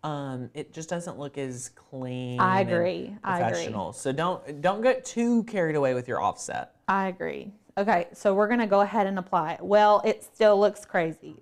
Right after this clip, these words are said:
Speaker 2: So what we're gonna do now, I wanna take out all of those white gaps in between. I need this to be a solid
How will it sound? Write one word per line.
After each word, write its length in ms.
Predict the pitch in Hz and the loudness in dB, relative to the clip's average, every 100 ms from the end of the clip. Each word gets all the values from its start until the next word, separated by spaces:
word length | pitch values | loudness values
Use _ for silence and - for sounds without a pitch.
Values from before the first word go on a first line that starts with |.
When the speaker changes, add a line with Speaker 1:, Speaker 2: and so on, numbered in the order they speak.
| - | -20
Speaker 2:
So 340 | - - 202 | -4 4 4
what 460 | 190 190 202 208 214 | 4 4 6 6 4
we're 160 | 262 | 2
gonna 240 | 269 269 269 | 4 2 0
do 180 | 294 294 | 0 -2
now, 720 | 277 302 294 208 185 180 190 - _ _ | 0 2 2 4 6 6 4 -4 _ _
I 80 | 202 | 0
wanna 380 | 208 220 254 302 | 2 2 2 0
take 220 | 339 330 | 0 2
out 180 | 277 - | 4 4
all 200 | 190 202 | 4 4
of 80 | 214 | 4
those 220 | 220 202 170 | 4 2 0
white 520 | 165 175 180 185 180 | -2 4 4 2 -2
gaps 380 | 170 165 - 170 | 0 0 -2 -8
in 80 | |
between. 380 | 170 - 175 170 | -12 -10 -10 -10
I 120 | 175 | -6
need 180 | 214 247 | -2 0
this 160 | 285 302 | 0 -2
to 100 | 302 | -4
be 120 | 254 - | -2 -2
a 120 | 185 | -4
solid 680 | - - 185 190 196 196 | -4 2 4 6 4 2